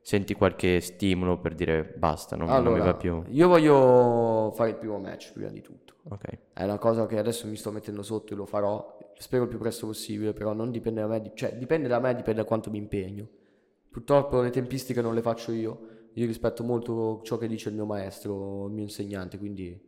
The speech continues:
Speaker 2: non ho fretta né di chiedere di farmi combattere. Quando sarà il momento sarò felicissimo, lo so già. Quindi poi vedremo come andrà, sicuramente anche se perdo non mi arrenderò mai perché non fa parte della mia natura, però sì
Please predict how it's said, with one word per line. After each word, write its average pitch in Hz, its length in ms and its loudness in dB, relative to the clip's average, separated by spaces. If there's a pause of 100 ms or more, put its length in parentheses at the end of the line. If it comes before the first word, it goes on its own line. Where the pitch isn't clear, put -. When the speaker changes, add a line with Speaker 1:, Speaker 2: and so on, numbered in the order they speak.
(420)
Speaker 2:
non 107 180 -6
ho 104 240 0
fretta 104 380 -4
né 101 180 -6
di 107 80 -10
chiedere 101 460 -4
di 98 80 -14
farmi 98 280 -10
combattere. 98 760 -8
Quando 107 260 -6
sarà 107 220 -4
il 110 60 -4
momento 107 680 -8 (440)
sarò 110 260 0
felicissimo, 104 680 -6
lo 104 60 -2
so 110 160 -2
già. 107 280 0 (800)
Quindi 165 300 2
poi 143 840 6 (220)
vedremo 180 360 4
come 190 160 6
andrà, 190 500 4
sicuramente 156 540 4
anche 147 140 2
se 147 120 -2
perdo 143 300 6
non 135 120 4
mi 135 80 2
arrenderò 131 440 4
mai 120 320 -2
perché - 320 -6
non 104 320 -8
fa 107 120 -2
parte 101 580 -4
della 104 120 -6
mia 107 160 -4
natura, 110 440 -4
però 107 580 4
sì - 240 -10